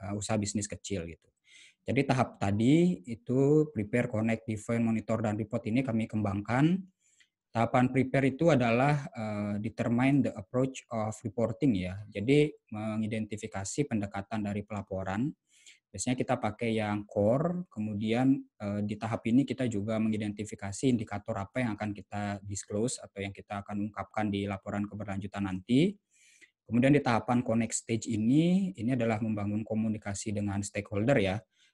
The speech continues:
Jadi di sini kita harus, eh, mengidentifikasi siapa saja stakeholder dari bumdes dan, eh, usaha bisnis kecil tersebut. Kemudian define stage ini adalah determinasi atau menentukan dari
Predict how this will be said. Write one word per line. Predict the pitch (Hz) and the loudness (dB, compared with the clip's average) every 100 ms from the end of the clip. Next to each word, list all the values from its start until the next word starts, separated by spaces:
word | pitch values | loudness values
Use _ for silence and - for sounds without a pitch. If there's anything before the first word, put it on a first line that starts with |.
| _ | _
Jadi | 110 131 | 0 4
di | 131 | 4
sini | 131 131 131 | 4 4 2
kita | - 131 | 0 2
harus, | 131 - | 0 -2
eh, | - | -6
mengidentifikasi | 104 107 110 110 113 104 - 98 98 147 | -4 -2 0 -2 -2 -6 -6 -6 -4 -4
siapa | - 107 107 | -2 -4 -6
saja | - 101 113 | -4 -4 -2
stakeholder | 139 - 113 104 101 107 127 | -4 -4 -4 -2 -2 0 0
dari | 113 98 120 151 170 _ _ _ _ | 2 6 8 8 6 _ _ _ _
bumdes | - 107 98 127 139 123 | 0 4 6 6 6 6
dan, | 123 135 139 - _ | 8 10 8 4 _
eh, | - 98 98 101 | -6 -4 -2 -4
usaha | 113 123 123 | -2 4 6
bisnis | 113 113 | 6 4
kecil | - 101 107 | 2 0 0
tersebut. | 101 101 90 92 90 _ _ _ _ _ _ _ _ _ - | 0 -2 -2 0 -2 _ _ _ _ _ _ _ _ _ -6
Kemudian | - 107 110 147 | 2 6 10 10
define | 123 - 113 107 | 8 6 4 4
stage | - 120 113 | 6 6 6
ini | 113 139 | 6 8
adalah | 110 104 107 107 | 8 6 6 4
determinasi | 104 104 110 104 104 107 104 - 127 151 | 2 2 0 2 2 2 0 4 6 6
atau | 107 113 | 4 2
menentukan | 110 104 101 104 - 135 | 4 4 2 -2 4 6
dari | 120 98 107 139 165 | 8 6 8 8 8